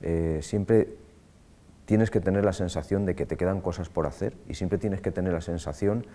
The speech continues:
de que podrías haber hecho más. Yo creo que hay que ser muy exigentes y creo que los vecinos se merecen siempre lo máximo y no hay que ser autocomplaciente nunca. Creo que se pueden hacer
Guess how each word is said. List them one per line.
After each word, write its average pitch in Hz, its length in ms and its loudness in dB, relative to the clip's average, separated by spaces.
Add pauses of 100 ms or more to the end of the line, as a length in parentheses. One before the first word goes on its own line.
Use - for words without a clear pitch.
(340)
de 80 180 0
que 85 140 2
podrías 87 400 2
haber 85 180 0
hecho 76 200 -6
más. - 340 -8
Yo 104 140 2
creo 120 100 6
que 117 60 4
hay 107 40 0
que 98 80 0
ser 101 140 0
muy 95 200 2
exigentes 82 680 -4 (560)
y 87 80 0
creo 110 340 8
que 101 140 6
los 92 160 6
vecinos 123 600 2 (260)
se 85 140 -2
merecen 98 280 2
siempre 104 300 2
lo 80 120 4
máximo 80 460 -2 (840)
y 92 440 4
no 104 100 8
hay 117 40 6
que 101 120 2
ser 117 120 4
autocomplaciente 95 840 4
nunca. 76 340 -4 (180)
Creo 110 220 6
que 110 120 4
se 98 140 -2
pueden 104 280 4
hacer 92 320 0